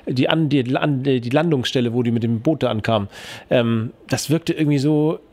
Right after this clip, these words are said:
echt irgendwie schlecht gemacht. Das wirkte nicht, nicht real klein. Also das, das fand ich jetzt mal technisch gesehen ein bisschen komisch eigentlich, dass ich das, dass das nicht so richtig gut wirkte. Und das andere, man muss ganz ehrlich sagen, der Film,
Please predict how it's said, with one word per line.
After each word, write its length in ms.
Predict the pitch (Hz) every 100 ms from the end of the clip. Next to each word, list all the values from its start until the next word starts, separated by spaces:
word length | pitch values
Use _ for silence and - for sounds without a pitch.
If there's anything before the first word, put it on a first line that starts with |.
| -
echt 260 | 165 -
irgendwie 220 | 170 196 226
schlecht 320 | - 185 -
gemacht. 400 | 220 214 - -
Das 140 | -
wirkte 220 | 185 -
nicht, 260 | 156 - -
nicht 200 | 160 -
real 500 | 160 - 139 90 92
klein. 360 | - 113 98 101
Also 140 | 117
das, 220 | 135 -
das 180 | 170 160
fand 200 | 196 180
ich 60 | 165
jetzt 220 | 180 -
mal 200 | 165 147
technisch 340 | 175 180 190
gesehen 240 | - 175 160
ein 40 |
bisschen 400 | 160 - 170 160 - - - - - _
komisch 320 | - 175 240 -
eigentlich, 160 | 190
dass 160 | 175 -
ich 60 |
das, 160 | 160 147
dass 140 | 160
das 140 | 147 139
nicht 140 | 151
so 80 | -
richtig 360 | 131 - 127 - 120 113
gut 260 | - 143 156
wirkte. 380 | 202 214 247 254 - - - -
Und 100 | 165
das 120 | 151
andere, 380 | 160 165 180 - -
man 120 | 147
muss 220 | 147 160
ganz 160 | 165 135
ehrlich 180 | 147 123
sagen, 280 | 110 120
der 80 | 131
Film, 460 | - 143 139 147